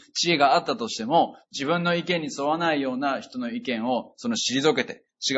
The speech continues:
う人のところに行って、自分の、と同じ考えの人のことを聞いて、「ああ、そうだよね、そうだよね、やっぱりそうだよね」って言って、自分のことがただやりたい。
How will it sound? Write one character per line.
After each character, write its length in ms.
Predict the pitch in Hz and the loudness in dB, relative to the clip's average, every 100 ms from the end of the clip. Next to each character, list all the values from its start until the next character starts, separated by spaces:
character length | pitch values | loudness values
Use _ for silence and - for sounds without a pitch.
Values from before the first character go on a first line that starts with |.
| 135 | 2
う 40 | |
人 180 | 123 147 | 2 0
の 40 | |
と 100 | 123 | 0
こ 100 | 117 | 0
ろ 60 | 113 | -2
に 60 | 101 | -2
行 40 | |
っ 20 | |
て、 100 | 113 | -6
自 180 | 107 117 | -6 -4
分 180 | 131 143 | -4 2
の、 320 | 170 170 - _ - | 4 4 2 _ 0
と 160 | 190 | 2
同 160 | 147 170 | 4 2
じ 120 | 185 | 4
考 80 | 196 208 220 | 4 4 8
え 80 | 233 | 8
の 120 | 214 | 6
人 160 | 202 208 | 4 0
の 100 | 202 | 0
こ 120 | 196 | 2
と 140 | 208 | 4
を 60 | 208 | 2
聞 180 | 208 247 | 2 2
い 60 | |
て、 140 | 247 - | 6 6
「あ 320 | - 226 233 | 8 10 10
あ、 40 | 226 | 8
そ 220 | 247 269 | 6 8
う 20 | |
だ 100 | 262 | 8
よ 100 | 240 | 8
ね、 160 | 226 226 | 6 6
そ 180 | 240 | 8
う 40 | 233 | 8
だ 80 | 190 | 6
よ 100 | 180 | 6
ね、 120 | 170 | 6
や 80 | 143 | 6
っ 80 | |
ぱ 80 | - | 6
り 100 | 170 | 6
そ 140 | 156 151 | 6 4
う 20 | |
だ 80 | 123 | 4
よ 100 | 120 | 4
ね」 160 | 165 - | 2 0
っ 20 | |
て 80 | 127 | -4
言 100 | 110 | 0
っ 40 | |
て、 240 | 196 - - - | 0 0 -4 -12
自 120 | 131 | -6
分 100 | 123 | -4
の 60 | 120 | -4
こ 80 | |
と 80 | 120 | -4
が 80 | 110 | -4
た 120 | 110 | -6
だ 100 | 90 | -8
や 100 | 82 | -10
り 120 | - | -16
た 100 | - | -20
い。 120 | - | -20